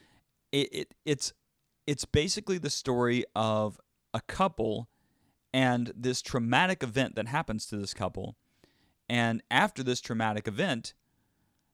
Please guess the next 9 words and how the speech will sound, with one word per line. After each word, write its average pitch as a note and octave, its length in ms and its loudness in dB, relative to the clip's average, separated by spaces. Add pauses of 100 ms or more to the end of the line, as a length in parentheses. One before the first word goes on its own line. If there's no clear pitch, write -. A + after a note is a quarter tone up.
(340)
the, G#2+ 720 -4 (2000)
the A#2 180 0
one B2+ 300 -2
character A#2 480 0
is A#2+ 140 2
just - 240 -6
continuously A#2+ 1120 -2 (840)
plagued D3 540 -2
by G#2 540 0